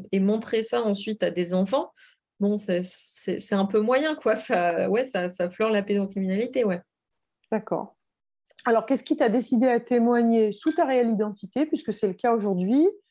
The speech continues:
Speaker 2: Est-ce que tu as déjà subi des pressions, des menaces ? Est-ce que tu sens qu'il pourrait y avoir un danger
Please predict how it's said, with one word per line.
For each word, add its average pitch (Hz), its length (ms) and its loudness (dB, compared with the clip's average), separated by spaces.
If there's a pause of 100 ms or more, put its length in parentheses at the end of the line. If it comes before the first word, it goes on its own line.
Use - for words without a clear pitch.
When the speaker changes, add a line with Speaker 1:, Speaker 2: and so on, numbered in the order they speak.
(380)
Speaker 2:
Est-ce 233 180 -2
que 302 60 2
tu 320 120 0
as 370 60 4
déjà 269 240 2
subi 220 260 0
des 202 140 2
pressions, 220 380 -2
des 240 120 4
menaces ? 202 480 -2
Est-ce 196 100 -16
que 214 80 -2
tu 190 160 -4
sens 233 300 0
qu'il 185 120 -4
pourrait 190 260 2
y 196 40 4
avoir 196 220 -2
un 185 120 0
danger 202 640 2